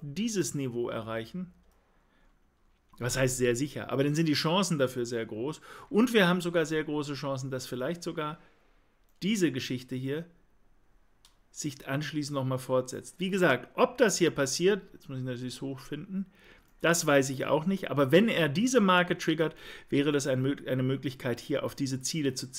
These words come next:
äh, zu setzen. Und dann seht ihr, dann ist eine Stop-Größe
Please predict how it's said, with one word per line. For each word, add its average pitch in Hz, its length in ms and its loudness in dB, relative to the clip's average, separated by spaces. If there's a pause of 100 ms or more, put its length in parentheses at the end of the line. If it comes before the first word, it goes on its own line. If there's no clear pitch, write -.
(120)
äh, 123 220 2
zu 127 220 -2
setzen. 135 440 -2 (360)
Und 135 180 0
dann 151 240 4
seht 147 380 4
ihr, 160 260 2 (320)
dann 135 140 -2
ist 151 160 -6
eine 143 80 -2
Stop-Größe 170 880 2